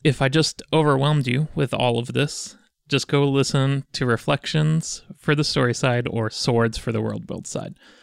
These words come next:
From there, just pick whichever ones seem good. I hope you enjoy whatever episode you end up listening to,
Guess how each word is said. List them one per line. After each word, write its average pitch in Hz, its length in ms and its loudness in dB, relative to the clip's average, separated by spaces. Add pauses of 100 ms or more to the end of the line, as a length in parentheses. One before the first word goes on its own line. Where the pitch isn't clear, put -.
(240)
From 113 180 2
there, 120 220 4
just 120 220 -2
pick - 180 0
whichever 110 360 -2
ones 107 400 -2 (180)
seem 107 420 0
good. 107 360 -4 (560)
I 139 100 2
hope 156 220 4
you 151 120 4
enjoy 123 300 4
whatever 117 360 2
episode 135 560 -2
you 127 100 0
end 117 160 0
up 113 140 -2
listening 147 400 -2
to, 190 240 2